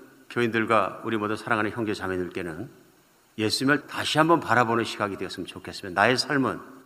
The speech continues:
이런 예수님의 사랑과 예수님의 부르심과 그 천국 속에 살고 있는가?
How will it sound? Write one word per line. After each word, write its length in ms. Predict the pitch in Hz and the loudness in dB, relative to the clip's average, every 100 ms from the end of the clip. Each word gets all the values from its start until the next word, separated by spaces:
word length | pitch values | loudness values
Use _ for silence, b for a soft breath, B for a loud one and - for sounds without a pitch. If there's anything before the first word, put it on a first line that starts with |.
| _ _ _ _ _ _ - | _ _ _ _ _ _ -6
이런 260 | 117 147 | 2 4
예수님의 420 | 131 135 160 151 147 | 6 6 4 4 2
사랑과 500 | - 147 143 135 120 | 4 4 6 4 4
예수님의 380 | 117 135 127 | 2 0 -2
부르심과 460 | 131 123 107 113 107 | -2 -6 -4 -4 -4
그 100 | 95 | -6
천국 340 | - 156 131 | -6 -6 -6
속에 160 | - 101 | -8 -10
살고 300 | - 113 104 | -12 -12 -12
있는가? 460 | 92 92 - - | -14 -14 -18 -20